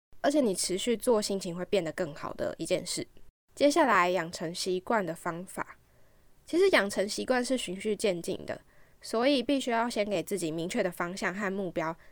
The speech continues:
再慢慢的达到。我一堆朋友都问我方法，但是不到一个月就放弃。唉，习惯了啦。在习惯建立之前，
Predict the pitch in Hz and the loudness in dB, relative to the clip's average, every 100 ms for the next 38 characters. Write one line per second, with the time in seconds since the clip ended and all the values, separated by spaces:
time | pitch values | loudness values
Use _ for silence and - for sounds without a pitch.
0 | - - 226 233 208 202 170 - 147 151 | -8 -4 -2 0 -2 -4 -6 -6 -8 -6
1 | - - - _ _ _ - _ _ 254 | -6 -6 -8 _ _ _ -20 _ _ 2
2 | 339 370 339 285 233 254 285 202 175 175 | 6 6 6 6 6 6 4 4 0 -4
3 | 185 - - 214 220 233 220 - 190 214 | -2 -2 0 0 0 2 0 0 -2 0
4 | 190 175 175 185 180 180 - - - 147 | 2 0 -2 -4 -6 -8 -8 -10 -10 -12
5 | - - - - 190 185 - - 190 - | -16 -20 -20 -12 -10 -10 -10 -6 -4 -2
6 | 226 175 - 156 - - - - - - | -2 -2 -6 -8 -10 -18 -20 -20 -20 -20
7 | - - - - 285 277 - 196 196 233 | -20 -20 -20 -6 -4 -2 -2 -2 0 0
8 | 180 180 - _ - 220 185 175 165 160 | 0 -6 -16 _ -2 0 0 -2 -8 -10
9 | - | -10